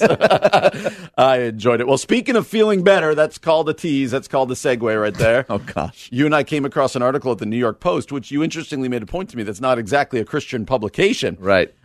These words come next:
Speaker 1: Uh, and the title is this, and then I'll let you explain it. The title's just this, Going to Church, and this is where pastors, we're very excited about this title.
Speaker 2: Ears perk up, yeah.
Speaker 1: Going to Church is America's Key to Long and Happy Lives.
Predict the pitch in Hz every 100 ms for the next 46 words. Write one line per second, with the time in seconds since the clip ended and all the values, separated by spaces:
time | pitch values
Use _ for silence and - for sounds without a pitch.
0 | _ 117 117 113 143 131 127 - 196 202
1 | 180 135 117 131 104 127 123 123 120 113
2 | 123 104 - 120 110 101 104 131 139 113
3 | 123 87 123 104 _ _ - 104 147 196
4 | 214 156 143 - - 214 135 - - -
5 | _ _ _ _ _ 95 101 107 92 90
6 | 110 95 104 104 92 82 101 95 98 -
7 | 107 90 80 80 78 82 78 90 87 87
8 | - _ _ - 85 82 82 98 139 143
9 | 170 151 - 151 117 - - 104 101 98
10 | 104 127 139 147 123 - - 113 95 -
11 | 92 92 95 101 104 113 117 - 113 90
12 | 82 - 87 80 69 50 - _ _